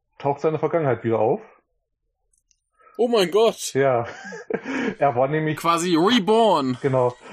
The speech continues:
Speaker 1: genau,
Speaker 2: <laughs>
Speaker 1: genau. Er war halt, äh, irgendein, äh, abgefu-, Motherfucker von, äh, Auftragskiller, äh, beziehungsweise Söldner,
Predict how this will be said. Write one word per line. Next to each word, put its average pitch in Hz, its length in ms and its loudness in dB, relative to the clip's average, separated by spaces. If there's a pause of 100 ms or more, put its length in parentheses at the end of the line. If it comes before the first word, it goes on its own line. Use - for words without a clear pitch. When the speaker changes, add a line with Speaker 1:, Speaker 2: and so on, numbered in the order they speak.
Speaker 1:
genau, 123 280 2 (200)
Speaker 2:
<laughs> - 200 -12
Speaker 1:
genau. 127 240 2
Er 120 220 0
war 123 160 2
halt, 135 300 -2
äh, 107 260 -2 (580)
irgendein, 127 720 -2 (460)
äh, - 240 -8 (460)
abgefu-, - 500 -8 (160)
Motherfucker 131 540 -2
von, 113 440 -4 (120)
äh, - 100 -6
Auftragskiller, 151 880 -2
äh, - 20 -4
beziehungsweise 117 380 -2
Söldner, 185 420 -2